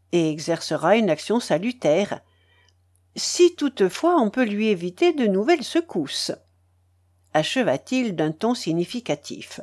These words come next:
Puis il se leva, et après avoir salué d'une façon à la fois cérémonieuse et cordiale,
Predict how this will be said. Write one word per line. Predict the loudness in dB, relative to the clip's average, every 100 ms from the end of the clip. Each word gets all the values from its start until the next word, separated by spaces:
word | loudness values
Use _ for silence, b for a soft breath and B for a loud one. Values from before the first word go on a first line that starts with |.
| -20 _ _ _ _ _ _ _ _ _ _
Puis | 6 6 6
il | 2
se | 2
leva, | 2 2 0 -2 -4 _ _ _ _ _ -2
et | 4
après | 4 4 0 0
avoir | 2 0 0
salué | -2 0 0 2 2
d'une | 2 -2
façon | 0 -2 0 2 4 2
à | -2 0
la | 0
fois | 0 -2
cérémonieuse | -2 -4 -2 0 2 2 4 4 2
et | -4
cordiale, | -6 -8 -6 0 2 4 4 2